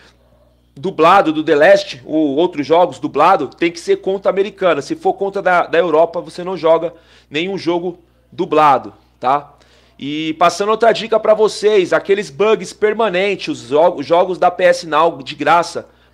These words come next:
por bug pra sempre, tá? É, pelo que eu vi, a maioria dos jogos você só consegue resgatar se for contas da Europa, tá? Se for conta americana, o jogo vai aparecer data na informação.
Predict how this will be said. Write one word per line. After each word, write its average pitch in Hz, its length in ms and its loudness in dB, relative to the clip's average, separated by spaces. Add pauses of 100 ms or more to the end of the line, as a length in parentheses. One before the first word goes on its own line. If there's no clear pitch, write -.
por 170 140 -2
bug 165 320 -2
pra 175 240 2
sempre, 185 640 -4 (440)
tá? 156 360 0 (500)
É, 135 260 2
pelo 185 300 -2
que 233 120 -2
eu 220 100 6
vi, 170 280 -2
a 208 80 4
maioria 208 460 2
dos 170 160 -6
jogos 170 420 2
você 170 220 -8
só 202 160 -2
consegue 202 540 -2
resgatar 190 880 2
se 175 160 -14
for 190 180 -2
contas 190 400 0
da 175 100 -2
Europa, 170 640 2 (140)
tá? 127 160 -2
Se 156 160 -12
for 190 160 -2
conta 196 300 -4
americana, 180 800 -2 (260)
o 160 140 -4
jogo 175 320 0
vai 196 100 6
aparecer 196 540 2
data 190 420 2
na 180 80 -6
informação. 185 800 -4